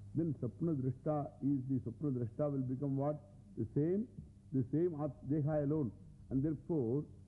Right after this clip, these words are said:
the, but the Swapna Drashta is there, Atma is there. I am there very much in the dream.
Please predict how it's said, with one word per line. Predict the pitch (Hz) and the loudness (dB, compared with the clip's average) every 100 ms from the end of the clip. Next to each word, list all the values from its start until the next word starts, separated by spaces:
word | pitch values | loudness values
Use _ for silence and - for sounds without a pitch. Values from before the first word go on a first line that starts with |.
| - 123 | -8 -2
the, | |
but | 123 123 | 0 0
the | 104 | -2
Swapna | 120 - 170 | -4 0 0
Drashta | 143 135 131 165 170 | 2 0 0 0 2
is | 160 123 | 2 2
there, | 151 147 | 0 0
Atma | 139 - 180 180 | 0 -2 -2 2
is | 165 123 | 2 2
there. | 117 98 - - - - | -2 -4 -10 -20 -8 -2
I | |
am | 143 190 190 | 2 2 2
there | 185 175 | 2 0
very | 160 160 | 2 2
much | 160 147 - | 2 0 2
in | 139 | 2
the | 131 | 2
dream. | 110 160 156 | 2 4 4